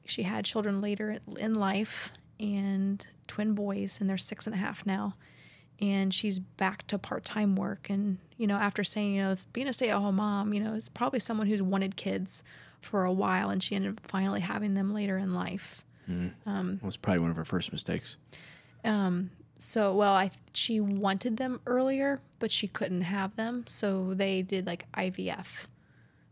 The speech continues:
Speaker 2: Mm.
Speaker 1: Um, so she was able, she had twins. So that was a blessing. That's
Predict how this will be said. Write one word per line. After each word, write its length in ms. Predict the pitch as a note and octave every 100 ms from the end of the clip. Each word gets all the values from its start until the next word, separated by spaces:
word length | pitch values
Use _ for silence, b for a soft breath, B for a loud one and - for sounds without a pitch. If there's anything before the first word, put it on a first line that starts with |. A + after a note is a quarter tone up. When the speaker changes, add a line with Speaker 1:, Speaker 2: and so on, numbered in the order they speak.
| - F2+
Speaker 2:
Mm. 460 | E2+ F3 F3 -
Speaker 1:
Um, 220 | G3 F3 F3+
so 340 | - F#3 F#3+
she 260 | - A3 G3+
was 180 | G#3 G3+
able, 180 | F#3
she 160 | - A3
had 180 | F#3 B3+
twins. 440 | - F3 G3+ - -
So 180 | - G3+
that 160 | F#3+
was 120 | G3
a 40 | G3
blessing. 380 | F#3+ F#3+ G3 F#3+
That's 200 | F#3+